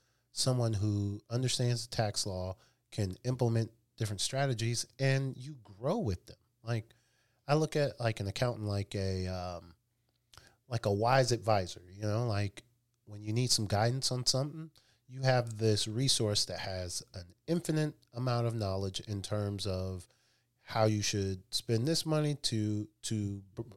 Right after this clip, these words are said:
you know, lower your tax liability and help your business grow. You know, um, we do tons of, of business consulting. We help tons of clients where, you know, we, we give out free advice, just trying to help them get on the right track. 'Cause,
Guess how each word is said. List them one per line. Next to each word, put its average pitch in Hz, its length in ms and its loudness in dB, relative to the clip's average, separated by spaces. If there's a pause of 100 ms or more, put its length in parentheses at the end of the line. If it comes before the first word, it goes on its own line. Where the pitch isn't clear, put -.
you 113 140 -4
know, 92 80 -2
lower 117 320 6
your 110 180 -2
tax 123 340 -4
liability 113 640 0 (360)
and 117 100 -2
help 120 240 0
your 110 80 -8
business 101 380 0
grow. 80 240 -10 (580)
You 87 80 -18
know, 92 320 -18
um, 98 360 2
we 120 120 0
do 113 160 4
tons 113 460 2
of, 98 280 2
of 87 220 -8
business 107 380 2
consulting. 113 580 0
We 113 100 2
help 110 220 2 (160)
tons 110 300 -2
of 104 60 -6
clients 107 420 -4
where, 95 320 -4 (420)
you 147 80 -2
know, 120 140 6
we, 139 280 0
we 131 140 -8
give 147 220 2
out 165 240 2
free 87 260 -6
advice, 87 400 -4
just - 300 2
trying 135 260 -2
to 123 60 2
help 127 300 -4
them 117 180 -12
get 113 180 0 (260)
on 110 240 2
the 104 100 0
right 107 240 0
track. 117 300 -4
'Cause, 101 320 -2